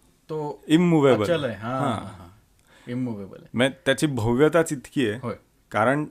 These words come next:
Speaker 2: त्याला सत्य स्वरूपाची जाण आहे
Speaker 1: करेक्ट, करेक्ट.
Speaker 2: की, की आपण कोण आहे.
Speaker 1: करेक्ट. ते ज्ञा-, ज्ञानेश्वर महाराजांचं हे असं आहे की त्यां-, त्यांचं आश्चर्य असं आहे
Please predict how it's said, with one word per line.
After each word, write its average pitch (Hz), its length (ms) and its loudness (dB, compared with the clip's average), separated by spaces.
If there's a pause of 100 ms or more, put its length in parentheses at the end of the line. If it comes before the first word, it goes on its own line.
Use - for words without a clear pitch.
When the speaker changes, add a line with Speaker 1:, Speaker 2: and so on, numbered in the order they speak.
(420)
Speaker 2:
त्याला 131 220 4
सत्य 147 400 -4
स्वरूपाची 139 520 -2
जाण 113 200 2
आहे 113 100 0
Speaker 1:
करेक्ट, - 340 -14
करेक्ट. 113 220 -12 (100)
Speaker 2:
की, 117 140 -12 (380)
की 127 100 -4
आपण 131 280 0
कोण 120 220 0
आहे. - 180 -18
Speaker 1:
करेक्ट. 110 240 -12 (240)
ते 147 120 -10
ज्ञा-, 120 340 -10
ज्ञानेश्वर 120 540 -10
महाराजांचं 135 720 -8 (280)
हे 135 160 -8
असं 139 260 -8
आहे 101 120 -10
की 104 200 -18
त्यां-, 101 260 -14
त्यांचं 107 520 -14
आश्चर्य 135 420 -12
असं 123 220 -14
आहे 123 100 -20